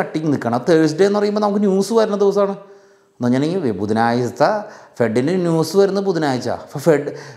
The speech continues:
സ്വാഭാവികമായിട്ടും news negative ആണെങ്കിൽ തേഴ്സ്ഡേയും പൊട്ടലാണ്. പക്ഷേ എങ്കിലും ഈ ഡേറ്റിൽ, ഈ Thursday എന്ന ഡേറ്റിൽ ഇങ്ങനെ സിറ്റുവേഷൻ നിൽക്കുന്നതുകൊണ്ടും ഇത് വെച്ച ഷോർട്ടുകൾ cover ചെയ്യേണ്ട ആവശ്യമുള്ളതുകൊണ്ടും ഞാൻ പ്രതീക്ഷിക്കുന്നു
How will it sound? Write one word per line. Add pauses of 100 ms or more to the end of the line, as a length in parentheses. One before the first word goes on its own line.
(140)
സ്വാഭാവികമായിട്ടും
news
negative
ആണെങ്കിൽ
തേഴ്സ്ഡേയും
പൊട്ടലാണ്.
പക്ഷേ (120)
എങ്കിലും (1000)
ഈ (180)
ഡേറ്റിൽ, (140)
ഈ (120)
Thursday (100)
എന്ന
ഡേറ്റിൽ (420)
ഇങ്ങനെ
സിറ്റുവേഷൻ
നിൽക്കുന്നതുകൊണ്ടും (420)
ഇത്
വെച്ച (120)
ഷോർട്ടുകൾ (120)
cover
ചെയ്യേണ്ട
ആവശ്യമുള്ളതുകൊണ്ടും (680)
ഞാൻ
പ്രതീക്ഷിക്കുന്നു